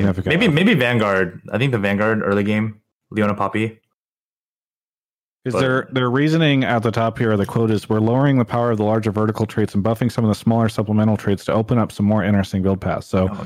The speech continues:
Speaker 2: no.
Speaker 1: I don't know if in your mind, we, like, the buffs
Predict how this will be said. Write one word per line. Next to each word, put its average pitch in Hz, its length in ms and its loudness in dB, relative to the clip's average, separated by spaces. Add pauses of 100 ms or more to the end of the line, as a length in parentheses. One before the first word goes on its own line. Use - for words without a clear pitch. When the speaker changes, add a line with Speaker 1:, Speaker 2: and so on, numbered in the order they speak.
(120)
Speaker 2:
no. 101 180 -10
Speaker 1:
I 135 140 0
don't 147 100 2
know 143 120 4
if 127 100 -2
in 123 80 2
your 123 160 2
mind, 107 500 2 (420)
we, 117 320 -2
like, 117 280 -2
the 117 80 0
buffs 120 240 0